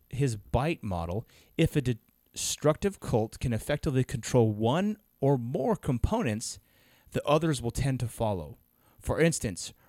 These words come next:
restricting information can lead to control of thoughts, which can in turn lead to change in controlled behaviors and emotions. His bite model is, uh, based off of this Leon Fesslinger's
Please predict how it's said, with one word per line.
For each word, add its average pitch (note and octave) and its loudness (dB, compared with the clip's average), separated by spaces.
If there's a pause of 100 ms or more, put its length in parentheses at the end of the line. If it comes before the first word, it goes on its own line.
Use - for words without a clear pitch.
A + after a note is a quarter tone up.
restricting F3+ 0
information C#3 0
can A#2 -4
lead A2+ -2
to A#2 -8
control G#2+ -6
of F#2 -6
thoughts, - -6 (420)
which - 0
can G#2 -2
in G#2+ -8
turn D3 -2
lead G#2 -2
to A2 -4
change G2 -6
in G2+ -8
controlled G2 -6
behaviors G#2+ 0
and G2 -4
emotions. C#3 -4 (340)
His A#2 -4
bite B2 2
model B2 2
is, G#2+ -2 (1400)
uh, G#2+ 0 (180)
based A#2+ 2
off A2+ 0
of A2 -4
this - -6 (420)
Leon A#2+ 2 (300)
Fesslinger's A2 0